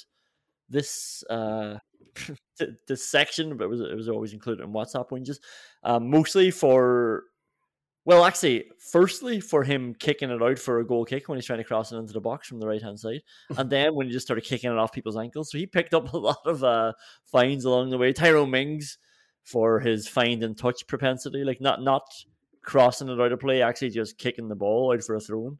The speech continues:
Speaker 1: <laughs> Matt Targett and, uh, Konza for when they started to introduce diving into their art of defending, <laughs> which was always very risky. Joe McGinn for shooting from forty yards and the overuse of his arse.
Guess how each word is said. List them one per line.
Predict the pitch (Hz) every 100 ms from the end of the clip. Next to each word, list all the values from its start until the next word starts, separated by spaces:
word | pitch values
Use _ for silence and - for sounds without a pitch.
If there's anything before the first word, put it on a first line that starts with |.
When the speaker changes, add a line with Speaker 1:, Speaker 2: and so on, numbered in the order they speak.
| -
Speaker 1:
<laughs> | 156 - - - - - - - - - - - 139 - - - - - _ _ _ _ _ _ _
Matt | 139 143 135 -
Targett | - 127 131 135 151 -
and, | 123 120 113
uh, | 113 113
Konza | - 123 127 147 156
for | -
when | 123 120
they | 117
started | 113 123 110 113
to | 120 107 107 107 101
introduce | 123 120 123 113
diving | 120 113 123 127 151
into | 139 120 110
their | 110 107 -
art | 123 120
of | 110
defending, | 117 - 123 139 170 - _
<laughs> | _ -
which | 120 -
was | 185 - 180
always | 185 196 180
very | 139 160 160
risky. | 156 165 - 185 - - 156 -
Joe | 233
McGinn | 220 156 151 185 180 - _ _ _ _
for | - 135
shooting | - 151 165
from | 156 147 131
forty | 117 151 139 127
yards | 120 123 151 143
and | 131
the | 123
overuse | 123 120 127 123 139
of |
his | 117 117
arse. | 127 160 -